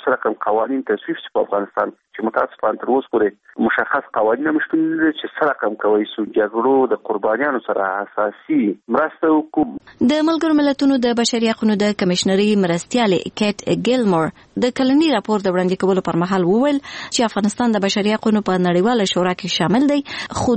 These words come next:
Speaker 2: د بشري حقوقو لپاره د ملګرو ملتونو کمیشنري هوډ لري چې له افغان حکومت سره په داوطلبانه ډول د ترسره شوي ژمنو او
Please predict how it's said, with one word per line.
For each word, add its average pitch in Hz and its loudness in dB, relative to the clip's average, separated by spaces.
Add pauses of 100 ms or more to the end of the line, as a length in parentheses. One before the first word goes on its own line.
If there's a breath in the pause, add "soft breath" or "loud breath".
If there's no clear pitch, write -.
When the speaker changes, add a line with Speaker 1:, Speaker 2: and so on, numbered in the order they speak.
(100)
Speaker 2:
د 208 2
بشري 247 0
حقوقو 196 0
لپاره 190 0
د 180 2
ملګرو 202 2
ملتونو 185 2
کمیشنري 170 2
هوډ - 0
لري 170 2
چې - -2 (400 loud breath)
له 285 2
افغان 285 2
حکومت 233 0
سره 220 0
په 185 0
داوطلبانه 175 0
ډول 277 2
د 226 2
ترسره 170 -2
شوي 294 2
ژمنو 208 4
او - -4